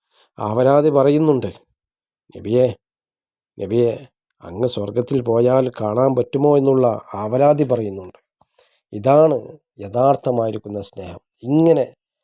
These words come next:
സ്നേഹത്തിൻ്റെ ഒരുപാട് അടയാളങ്ങൾ, സ്നേഹിക്കുന്നവരിൽ, സ്നേഹിക്കപ്പെടുന്നവരോടുണ്ടാകേണ്ടുന്ന ചില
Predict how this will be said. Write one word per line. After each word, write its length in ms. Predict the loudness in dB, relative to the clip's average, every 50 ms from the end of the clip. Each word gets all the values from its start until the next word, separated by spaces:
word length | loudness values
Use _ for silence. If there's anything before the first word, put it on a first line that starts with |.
| _ _ _ -16
സ്നേഹത്തിൻ്റെ 800 | -12 -6 -2 0 0 0 0 -2 -6 -8 -6 -6 -4 -4 -6 -6
ഒരുപാട് 760 | -6 -10 -8 -6 -2 0 2 2 2 2 0 -2 -4 -8 -12 -12 -16
അടയാളങ്ങൾ, 840 | -16 -12 -12 -8 -4 0 2 2 2 2 2 0 -6 -8 -16 -18 -20 _ _ _ _ _ _ _ _ _ _ _ _ _ _ _ _ -18
സ്നേഹിക്കുന്നവരിൽ, 1120 | -10 -4 0 2 2 2 2 0 -2 _ -4 -2 0 2 2 2 2 0 -2 -4 -6 -10 -14 _ _ _ _ -18
സ്നേഹിക്കപ്പെടുന്നവരോടുണ്ടാകേണ്ടുന്ന 2000 | -16 -12 -8 -6 -4 -4 -4 -4 -6 -10 -12 -10 -8 -8 -6 -2 0 0 2 2 4 4 4 2 2 0 -2 0 2 4 4 4 4 2 2 0 0 -2 -2 0 -2
ചില 220 | -2 -2 -4 -4